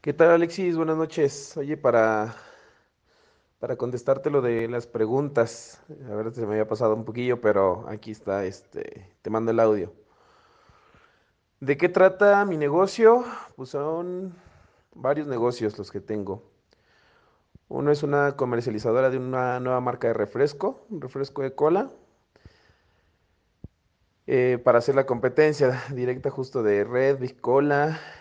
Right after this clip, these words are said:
y, pues, también de, de Coca-Cola. Digamos, ahí ya es un mercado un tanto cerrado, sin embargo, aún es amplio. Ese es uno.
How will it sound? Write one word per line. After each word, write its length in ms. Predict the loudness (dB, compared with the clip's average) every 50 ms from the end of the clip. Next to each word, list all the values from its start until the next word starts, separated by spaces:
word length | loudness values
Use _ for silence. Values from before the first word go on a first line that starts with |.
| -16 -14 -14
y, 760 | -12 -12 -10 -10 -10 -8 -8 -8 -8 -8 -8 -8 -10 -12 -12 -14 -18 _ _ _
pues, 180 | -8 -8 -6 -6
también 300 | -6 -6 -4 -4 -4 -2
de, 320 | -2 -2 -2 -2 -4 -4
de 120 | -6 -6 -4
Coca-Cola. 580 | -4 -4 -2 -2 -2 -2 0 0 0 0 -2 -8 -18 -20 -20 -18 -12
Digamos, 400 | -12 -10 -10 -8 -8 -10 -10 -8
ahí 340 | -8 -8 -6 -6 -8 -8 -8
ya 420 | -6 -6 -6 -6 -8 -10 -14 -16 _ _ _ _ _ _ _ _ _ _ -20 -18 _
es 160 | -10 -8 -6 -4
un 80 | -4
mercado 340 | -4 -4 -2 -2 -2 -2 -2
un 240 | -2 -4 -6 -2 2
tanto 340 | 2 2 2 2 0 0 0
cerrado, 560 | 0 2 4 4 4 4 4 0 -4 -8 -14 -18 -18
sin 240 | -16 -14 -12 -12 -10
embargo, 1200 | -8 -6 -6 -4 -4 -6 -6 -4 -2 0 0 0 -2 -2 -4 -6 -8 -10 -12 -14 -18 -20 -20 _ _ _ _ _ _ _ _ _ _ _ _ _ _ _ _ _ _ -2
aún 420 | 2 4 4 4 4 2 -2 -4 -8 -14 -20 -18 -16
es 240 | -16 -16 -12 -8 -6
amplio. 420 | -6 -6 -6 -10 -14 -16 -16 -18 _ _ _ _ _ _ _ _ _ _ _ _ _ _ _ _ _ _ _ _ _ -20 -20 -20 -20 -20 -20 _ _ _ _ _ -2
Ese 140 | -2 0 0
es 120 | 0 0
uno. 360 | 0 2 2 2 0 -2 -4